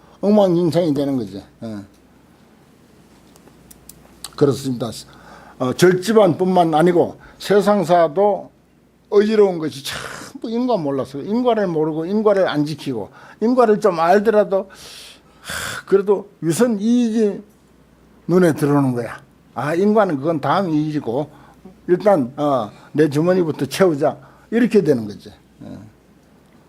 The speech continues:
매일매일 티비에 나오는 뉴스, 신문에 나오는 그런, 어, 이야기들 전부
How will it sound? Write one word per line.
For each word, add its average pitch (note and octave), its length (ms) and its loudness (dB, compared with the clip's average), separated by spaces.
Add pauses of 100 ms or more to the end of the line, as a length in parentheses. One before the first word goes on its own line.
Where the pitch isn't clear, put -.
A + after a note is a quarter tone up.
(1400)
매일매일 D3 880 2
티비에 F3+ 640 0
나오는 D#3+ 520 0
뉴스, E3 440 0
신문에 E3+ 440 -2
나오는 D3+ 400 0
그런, C#3+ 480 0 (180)
어, D3 280 4
이야기들 C#3 640 2
전부 - 840 -2